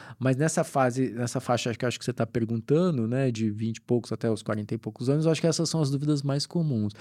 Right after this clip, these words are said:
E as questões de relacionamento, né, Nina? Muito, é, eu, eu fico muito impressionado com isso, né? Hoje,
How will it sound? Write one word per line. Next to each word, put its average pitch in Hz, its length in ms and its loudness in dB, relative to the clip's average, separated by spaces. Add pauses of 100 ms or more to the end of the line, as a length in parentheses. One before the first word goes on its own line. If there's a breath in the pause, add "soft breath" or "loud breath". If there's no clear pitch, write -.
(160 loud breath)
E 233 380 6
as 208 140 -6
questões 208 280 -6
de 185 80 -4
relacionamento, 185 720 -4
né, 139 140 -2
Nina? 131 260 0 (400 loud breath)
Muito, 214 460 2 (460)
é, 180 240 -8
eu, 180 180 2
eu 170 80 4
fico 180 160 0
muito 220 180 2
impressionado 214 640 2
com 135 160 0
isso, 123 280 0
né? 135 260 2
Hoje, 147 540 2